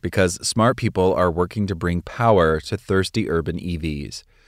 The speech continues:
That's good news, because transforming smoggy cities' vehicles into electric ones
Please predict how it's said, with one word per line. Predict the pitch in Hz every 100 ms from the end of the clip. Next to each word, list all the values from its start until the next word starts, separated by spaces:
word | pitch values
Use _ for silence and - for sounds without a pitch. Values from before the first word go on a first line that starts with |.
| _ _
That's | 113 135 139
good | 147 143
news, | 143 160 113 98
because | 110 117 107
transforming | 123 117 - 127 123 110
smoggy | - 110 104 98 95
cities' | - 104 101 87
vehicles | 90 120 123 104 85 90
into | 90 -
electric | 85 107 113 113 -
ones | 82 80 80